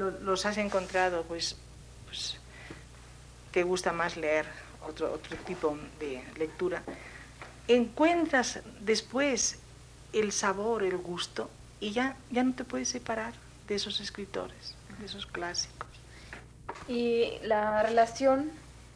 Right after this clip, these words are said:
Speaker 2: entre la pintura y la literatura, la, la mitología griega y romana, ¿cuándo surge en ti?
Speaker 1: Pues surge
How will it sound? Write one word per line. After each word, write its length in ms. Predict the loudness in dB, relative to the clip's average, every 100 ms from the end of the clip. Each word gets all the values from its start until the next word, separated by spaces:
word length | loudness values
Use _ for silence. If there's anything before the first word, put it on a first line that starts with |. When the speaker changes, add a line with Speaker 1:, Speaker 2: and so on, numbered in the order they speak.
| -20 -20 -10
Speaker 2:
entre 400 | -4 -2 0 2
la 160 | 6 6
pintura 380 | 4 -4 0 2
y 40 |
la 120 | 2
literatura, 580 | 0 0 0 0 -2 -4
la, 120 | -2
la 280 | -4 -4 -6
mitología 600 | -6 0 2 2 2 0
griega 340 | 0 0 0 0
y 60 |
romana, 380 | -2 -4 -4 -6 -12 -18 -20 -20 -20 4
¿cuándo 300 | 4 4 -4
surge 440 | -6 -6 -6 -8
en 100 | -10
ti? 180 | -10 -12 -12 -16 -14 -12 -10 -10 -12 -16 6
Speaker 1:
Pues 160 | 6
surge 560 | 8 2 2 4 6 4